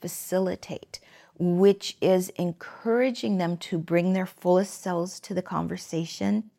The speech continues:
and to engage to the fullest potential. So when we, when we think about facilitation, first of all, it's invitational. We are attending to children, inviting voices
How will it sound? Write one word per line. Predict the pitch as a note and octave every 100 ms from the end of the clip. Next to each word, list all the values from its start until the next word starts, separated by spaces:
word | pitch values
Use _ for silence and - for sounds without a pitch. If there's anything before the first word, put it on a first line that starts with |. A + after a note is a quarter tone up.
| -
and | F3 F3
to | - F#3+
engage | E3 D3 - E3+ D#3+ E3+ F3 F3+ - - -
to | F#3+
the | F3+
fullest | - - D#3+ F3 F3 - - _
potential. | F#3+ - F3+ F#3 - - - - - - _
So | -
when | F#3+
we, | F#3 F#3 -
when | F#3+ F#3
we | F3
think | - - G3+ A3
about | B3 B3 - _
facilitation, | - F#3+ G3 F#3+ F#3 - F#3+ G3 - D3 B2+ - _ _ _ _
first | - F#3+ A3+ A3+
of | B3+
all, | G#3 F3+
it's | E3 - -
invitational. | F3 E3+ - D#3 - - E3+ - _ _ _
We | F3 F3 F#3+ G3 G3 -
are | E3+ E3+ E3+ -
attending | E3 - - F3 F#3 G3
to | G3+
children, | G3 - G#3 F#3+ F#3+ F#3
inviting | D#3 D3+ - D3+ E3 F3+ F#3+ F#3
voices | E3+ F3+ F3+ F3 F#3